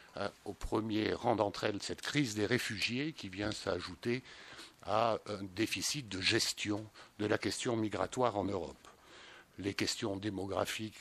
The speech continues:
sont bien sûr liées, les questions d'intégration aussi des, de, des immigrés et, euh,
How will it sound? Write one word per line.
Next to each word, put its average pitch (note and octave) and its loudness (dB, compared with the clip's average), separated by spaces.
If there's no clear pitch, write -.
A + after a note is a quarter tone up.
sont F#2+ 0
bien G2 2
sûr G2 0
liées, B2 2
les G#2 -4
questions F2 -4
d'intégration B2+ 6
aussi D3+ -2
des, F#2+ 0
de, G2 -4
des F2 -4
immigrés A#2 0
et, F#2+ 2
euh, F2+ 0